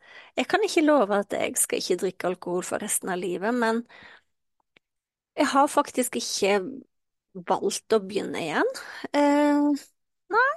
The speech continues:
jeg har egentlig tenkt at jeg har, livet mitt er bedre uten. Ehm, det er i hvert fall sånn som jeg tenker akkurat nå. Og, ehm,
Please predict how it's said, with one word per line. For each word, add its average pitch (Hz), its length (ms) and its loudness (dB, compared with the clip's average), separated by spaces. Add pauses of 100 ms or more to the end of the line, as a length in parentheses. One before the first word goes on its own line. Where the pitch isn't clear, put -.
(140)
jeg 392 260 -2
har 392 320 6
egentlig 330 460 2
tenkt 277 360 0
at 254 160 -2
jeg 254 100 0
har, 240 180 2
livet 226 320 0
mitt 226 160 -4
er 214 120 0
bedre 190 360 0
uten. 220 320 -4 (720)
Ehm, 240 800 2 (320)
det 269 80 8
er 269 80 8
i 262 60 4
hvert 262 100 0
fall 254 160 0
sånn 233 160 -2
som 233 140 -2
jeg 233 100 -8
tenker 214 400 -4
akkurat - 400 -6
nå. 202 160 -2 (1040)
Og, 226 360 4
ehm, 226 440 2